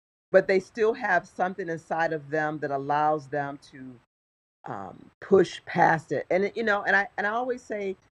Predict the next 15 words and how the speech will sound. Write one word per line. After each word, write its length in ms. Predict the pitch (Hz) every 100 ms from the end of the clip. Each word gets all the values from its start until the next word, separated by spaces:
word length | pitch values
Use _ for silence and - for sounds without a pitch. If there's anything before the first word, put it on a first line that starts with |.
| _ -
don't 180 | 196 254
allow 380 | 240 226 202 -
other 300 | 185 190 190
people 720 | - 196 185 175 151 147 139 -
to, 520 | 208 160 151 147 135 - _ _ _ _ -
um, 420 | 147 143 143 135 - -
judge 520 | 127 175 190 185 170 -
and 120 | 156
critique 440 | - 151 - 156 -
and 160 | 156 143
criticize. 600 | - 165 151 143 120 139
The 80 | 139
goal 400 | - 190 214 220
is 380 | 170 151 147 - -
to 340 | 160 143 143